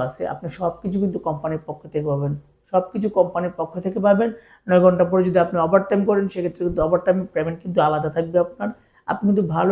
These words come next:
একটা পেমেন্ট কিন্তু আপনি সেখানে পেয়ে যাবেন। আর ড্রাইভার হিসেবে কিন্তু আপনি যে সুযোগ সুবিধাগুলো আছে, সবগুলো সুযোগ সুবিধা কিন্তু আপনি কোম্পানির পক্ষ থেকে আপনি পাবেন।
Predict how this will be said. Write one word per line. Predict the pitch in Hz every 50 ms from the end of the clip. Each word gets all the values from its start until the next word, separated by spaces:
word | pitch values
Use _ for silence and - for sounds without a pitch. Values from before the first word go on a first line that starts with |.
| 202
একটা | 196 214 196 -
পেমেন্ট | 190 180 196 202 202 190
কিন্তু | 185 175 185 160
আপনি | 160 - 156 143
সেখানে | 185 165 156 151 151 151
পেয়ে | - 156 156 151 156
যাবেন। | 143 143 143 147 - - _ _ _ _ _ -
আর | - 147 147 147 147 -
ড্রাইভার | 170 165 180 185 202 202
হিসেবে | 202 - 220 208 214 190
কিন্তু | 208 208 202 208 220 226 220 - - 190
আপনি | - - - 190 180 175 175 175 175 175 170
যে | 170 165 -
সুযোগ | - 226 208 -
সুবিধাগুলো | 233 208 190 196 185 180 180 170 -
আছে, | - - 190 185 -
সবগুলো | - - 202 208 202 196 196 220 214 208
সুযোগ | - 208 190 -
সুবিধা | 202 185 185 185
কিন্তু | 185 180 175 170
আপনি | 175 175 175 175 - - _ _ _ _ _ _ _ _ _ _ _
কোম্পানির | 185 170 - 180 170 170 165 -
পক্ষ | 160 156 - 170 170
থেকে | 185 175 160
আপনি | - 180 160 151 - - _ -
পাবেন। | 143 139 147 143